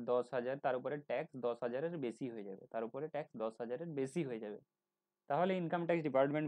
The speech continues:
বলছে যে তোমাকে তাহলে পরের বছর তোমাকে ওয়েট করা যাবে না, পরের বছর গিয়ে তুমি পে করবে, হবে না, এই বছরেই tax দেওয়া চালু করো।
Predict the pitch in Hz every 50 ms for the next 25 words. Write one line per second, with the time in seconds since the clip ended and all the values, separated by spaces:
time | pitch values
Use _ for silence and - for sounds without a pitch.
0 | 139 131 123 117 - 151 180 165 180 180 175 180 151 143 143 139 143 156 147 147
1 | 143 151 156 156 - - 120 123 127 131 131 135 131 131 143 135 143 139 135 131
2 | 139 135 131 127 123 123 - - 120 117 117 113 110 110 113 104 113 113 117 117
3 | 117 120 120 123 123 120 123 - 131 123 123 127 123 131 123 123 127 135 139 139
4 | 151 151 135 117 110 - - - - 110 107 98 95 95 - _ _ _ _ _
5 | _ _ _ - 123 120 120 123 123 127 123 - 151 156 175 202 214 226 226 -
6 | _ _ _ - 127 127 123 - 127 123 120 139 170 165 - 127 107 110 110 104
7 | - 101 98 -